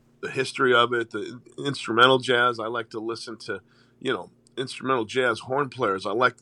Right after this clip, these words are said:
stuff that's, uh, post-war, you know, mainstream bebop and, uh, you know, stuff from the fifties and the sixties.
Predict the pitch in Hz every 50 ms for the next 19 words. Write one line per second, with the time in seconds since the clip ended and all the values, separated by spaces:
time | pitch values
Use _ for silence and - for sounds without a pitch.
0 | _ _ _ - - - - - 120 113 - - 110 95 - - - - - -
1 | - 95 95 85 80 - - - 165 151 - - - - 143 151 143 120 98 101
2 | 107 110 101 95 90 87 80 95 110 117 127 135 131 123 - - - 131 117 113
3 | 110 104 98 92 107 131 127 123 113 120 113 107 104 - - 101 92 92 87 -
4 | - - - - - - - - _ - 80 85 76 80 69 82 117 110 92 90
5 | - - 123 120 117 - - 117 110 110 101 95 - 143 127 - - 107 107 101
6 | 107 98 101 - - - - 160 147 - - - 131 117 110 107 101 - -